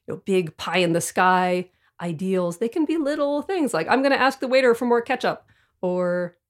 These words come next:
"I'm gonna go to a party and not stick Velcro like to the person I came with. I'm gonna go out and, and mingle a little bit." So it can be just these little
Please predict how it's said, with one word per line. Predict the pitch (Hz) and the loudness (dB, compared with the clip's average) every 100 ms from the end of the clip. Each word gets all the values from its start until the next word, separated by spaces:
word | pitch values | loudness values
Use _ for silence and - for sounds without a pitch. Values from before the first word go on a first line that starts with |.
| _ _ _ - | _ _ _ 0
"I'm | 262 269 | 0 2
gonna | 277 254 | 0 4
go | 240 240 240 | 6 6 6
to | 240 240 226 220 - | 2 -4 -2 -2 -2
a | 196 196 190 190 190 _ _ | -2 -2 0 0 -2 _ _
party | - 262 226 - | -4 -2 -2 0
and | 190 208 | 0 2
not | 220 - - | 0 -2 -10
stick | - 240 - | -6 -6 -4
Velcro | 202 247 240 226 202 | 0 0 0 0 0
like | 208 175 - | -2 -4 -8
to | 196 | -8
the | 196 | -6
person | 220 - 208 | -6 -4 -6
I | |
came | 196 - 208 | -6 -4 -2
with. | 165 160 | -2 -4
I'm | 180 | -6
gonna | 185 | -4
go | 185 185 | -4 -4
out | 180 180 | -4 -4
and, | 185 175 175 | -6 -6 -6
and | - 202 | -6 -4
mingle | 254 220 175 170 | -2 -2 -4 -6
a | |
little | 170 160 | -6 -6
bit." | 151 147 - _ _ | -6 -10 -14 _ _
So | - 254 | -4 -2
it | |
can | 277 | -2
be | 262 302 | -4 -4
just | 311 | -6
these | - 294 | -8 -4
little | 392 403 392 | -2 0 0